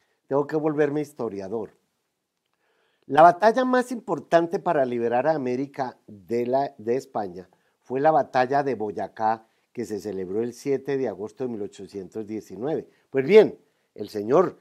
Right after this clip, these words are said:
Simón Bolívar tenía a Júpiter encima de Júpiter. Eso ya es por la edad que él tenía. Vamos a ver algunos ejemplos de Júpiter. Tuve la oportunidad de hacerle la carta astral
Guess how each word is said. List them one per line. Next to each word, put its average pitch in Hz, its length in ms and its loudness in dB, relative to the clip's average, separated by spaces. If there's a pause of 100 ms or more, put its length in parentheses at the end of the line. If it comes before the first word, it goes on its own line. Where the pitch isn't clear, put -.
Simón 101 600 -12
Bolívar 160 520 8 (320)
tenía 135 480 -2 (160)
a 127 180 -2
Júpiter 240 640 0 (280)
encima 151 560 4
de 160 100 4
Júpiter. - 540 -4 (320)
Eso 131 340 -4
ya 156 240 4
es 185 200 -2 (400)
por 131 220 4
la 110 180 0
edad 143 460 4
que 113 180 -4
él 95 140 -10
tenía. 101 420 -14 (800)
Vamos 220 300 2
a 175 60 4
ver 165 140 4
algunos 180 420 0
ejemplos 117 440 -4
de 117 100 -4
Júpiter. 95 440 -18 (840)
Tuve 262 220 -2
la 269 100 6
oportunidad 165 720 0
de 208 80 2
hacerle 196 380 -2
la 165 180 2
carta 139 320 -2
astral 143 480 -4